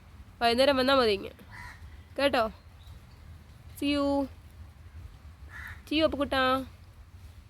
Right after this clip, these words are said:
ഓ, കയറുന്നു. ഇങ്ങോട്ട് വല്ലതും ആണോ എന്തോ വരവ്? ഒരിടെ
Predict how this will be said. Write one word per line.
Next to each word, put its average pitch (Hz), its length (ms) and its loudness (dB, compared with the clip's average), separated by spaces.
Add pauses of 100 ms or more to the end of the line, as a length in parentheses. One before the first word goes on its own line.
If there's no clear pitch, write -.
(1600)
ഓ, 247 140 -6
കയറുന്നു. 226 340 -4 (2250)
ഇങ്ങോട്ട് 226 300 -6
വല്ലതും 247 240 -2
ആണോ 226 200 2
എന്തോ 214 200 0
വരവ്? 208 220 -4 (3250)
ഒരിടെ 226 260 -2